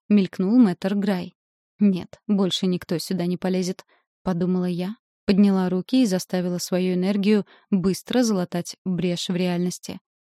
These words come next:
Беззвучно портал схлопнулся. Исчез. А дорогие мне лица остались за гранью. Я выдохнула.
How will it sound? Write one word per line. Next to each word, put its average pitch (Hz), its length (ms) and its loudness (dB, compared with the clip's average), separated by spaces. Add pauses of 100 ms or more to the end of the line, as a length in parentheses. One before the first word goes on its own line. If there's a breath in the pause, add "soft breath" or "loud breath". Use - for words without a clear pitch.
(180)
Беззвучно 170 760 -4
портал 175 460 -6
схлопнулся. 175 840 -6 (260)
Исчез. 196 540 -6 (380)
А 202 160 2
дорогие 175 420 -2
мне 175 200 -2
лица 185 340 -4
остались 175 460 -6
за 170 160 -2
гранью. 175 460 -4 (680)
Я 185 260 0
выдохнула. 175 640 -6